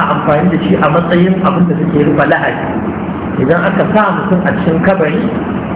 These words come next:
to, suna amfani da wannan itacen domin a jera masa kafin a zuba masa ƙasa domin kan ƙasa ta je ta zuba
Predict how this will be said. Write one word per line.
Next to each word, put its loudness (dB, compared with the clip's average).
to, -2
suna 2
amfani 0
da 2
wannan 0
itacen 2
domin 2
a 0
jera 2
masa 2
kafin 0
a -2
zuba 2
masa 0
ƙasa 2
domin 0
kan 0
ƙasa 0
ta -2
je 2
ta -2
zuba 2